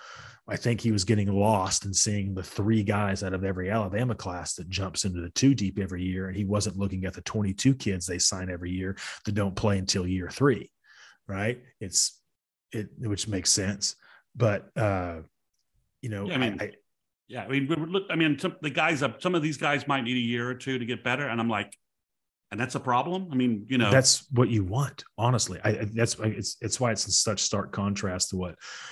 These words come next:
Speaker 1: Brent, his approach is. Like, "We're gonna develop these guys. We're gonna get 'em in, and we don't want,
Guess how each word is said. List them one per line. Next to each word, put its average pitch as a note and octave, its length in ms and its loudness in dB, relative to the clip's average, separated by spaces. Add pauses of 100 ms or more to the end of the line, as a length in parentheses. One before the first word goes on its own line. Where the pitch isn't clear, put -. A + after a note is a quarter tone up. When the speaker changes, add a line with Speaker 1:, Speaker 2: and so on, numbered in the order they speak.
(260)
Speaker 1:
Brent, G#2+ 460 2
his A2 220 6
approach F#2 360 0
is. F2 300 -4
Like, F2+ 180 -6
"We're G#2 80 0
gonna G2+ 140 2
develop G2 400 0
these F2 160 -4
guys. - 340 -8
We're G2+ 80 -4
gonna F#2 200 -2
get F#2+ 200 0
'em F#2 140 -2
in, G#2 240 2
and G2+ 180 -4
we G#2+ 100 6
don't G#2+ 360 4
want, F#2 260 -4